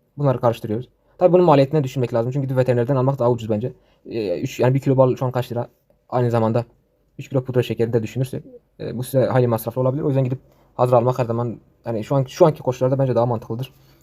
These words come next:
Ama evde de yapabilirsiniz. Bence hiç gerek yok. Ama şurubu evde yapabilirsiniz. Çok basit ve yapımı, e, aynı zamanda maliyeti de düşük. Peki nasıl yapıyoruz bu şurubu? E, şurubu yapılacak olan su mümkün olduğu tahtada iyice kaynatılır ve soğutulur.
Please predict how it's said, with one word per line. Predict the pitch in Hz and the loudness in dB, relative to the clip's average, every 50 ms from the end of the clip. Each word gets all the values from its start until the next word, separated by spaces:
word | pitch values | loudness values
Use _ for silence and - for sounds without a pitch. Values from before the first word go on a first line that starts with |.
| _ - | _ -6
Ama | 147 143 143 | -2 -2 0
evde | 131 139 | 2 4
de | 135 | 4
yapabilirsiniz. | 123 - 127 117 113 110 110 - 143 147 151 - _ _ _ - | 4 4 2 -4 -6 -6 -6 -6 -6 -6 -6 -10 _ _ _ -6
Bence | 135 120 120 | -4 -2 -2
hiç | 123 - | -2 -2
gerek | - 113 104 101 | -2 -2 -2 -4
yok. | - - _ _ _ _ _ _ _ _ _ _ _ _ _ _ _ _ _ - - _ | -6 -16 _ _ _ _ _ _ _ _ _ _ _ _ _ _ _ _ _ -20 -8 _
Ama | - 160 139 | 4 4 4
şurubu | 123 - 127 127 135 | 4 4 4 4 4
evde | 127 117 123 | 4 4 4
yapabilirsiniz. | 117 123 117 117 123 127 127 131 127 - | 2 2 0 0 -2 -4 -4 -6 -8 -6
Çok | - 139 131 | -8 -6 -6
basit | 131 123 127 147 139 - | -6 -4 -4 -6 -6 -2
ve | 143 | 0
yapımı, | 143 139 131 123 127 135 139 | 0 0 0 -2 -4 -4 -4
e, | - - - - - 131 127 - - - - - - | -6 -10 -20 -20 -20 -20 -20 -20 -20 -20 -20 -4 0
aynı | 143 135 120 | 0 2 4
zamanda | 120 117 123 123 | 2 2 2 2
maliyeti | 120 113 113 110 - 120 | 0 0 0 -2 -2 -4
de | 117 | -6
düşük. | 107 117 - - - _ _ _ _ _ _ _ _ | -6 -6 -12 -16 -18 _ _ _ _ _ _ _ _
Peki | 156 147 147 | -4 0 2
nasıl | 151 151 - 139 | 2 4 4 2
yapıyoruz | 127 - 117 110 107 | -2 -2 -4 -6 -6
bu | 107 | -8
şurubu? | - - 110 113 135 160 - _ _ _ _ _ _ _ | -8 -8 -8 -6 -8 -10 -12 _ _ _ _ _ _ _
E, | - 135 139 135 135 | -6 -4 -2 -2 0
şurubu | 131 - 151 143 | 0 0 0 2
yapılacak | 143 131 - 120 123 131 135 | 2 2 2 2 2 2 2
olan | 135 139 139 | 2 0 0
su | 139 - - 147 143 | -2 -2 -2 0 2
mümkün | 135 131 127 123 - 143 | 4 2 2 2 0 -2
olduğu | 139 131 123 | -2 -2 0
tahtada | - 127 120 - 120 107 | -2 -4 -4 -2 -4 -4
iyice | 117 117 120 | 0 0 -2
kaynatılır | 117 - 110 107 107 104 101 | -2 -2 -6 -6 -6 -6 -8
ve | 101 | -8
soğutulur. | - - 120 123 - 139 139 | -6 -6 -6 -6 -4 -6 -8